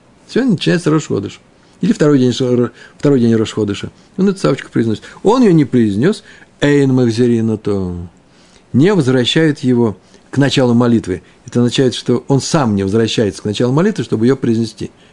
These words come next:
эту вставку. Всю молитву произнес. Мы с вами проходили уже все это. Но с, с другой точки зрения,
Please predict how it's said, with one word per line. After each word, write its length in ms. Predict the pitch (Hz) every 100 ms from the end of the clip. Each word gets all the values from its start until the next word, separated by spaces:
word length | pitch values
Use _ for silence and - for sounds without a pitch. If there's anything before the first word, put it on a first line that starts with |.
| -
эту 140 | -
вставку. 360 | - 104 - - _ _ -
Всю 180 | - 247
молитву 320 | 226 175 131
произнес. 460 | 120 143 165 240 - - _ _ _ -
Мы 160 | - 123
с 100 | -
вами 180 | 120 107
проходили 440 | 107 107 131 180
уже 160 | 143 127
все 160 | -
это. 240 | 107 90 - - _ _ _ _ _ _ _ - - - - _
Но 80 | 117
с, 60 | 113 -
с 120 | 139
другой 200 | 127 139
точки 240 | 127 113 120
зрения, 300 | 117 107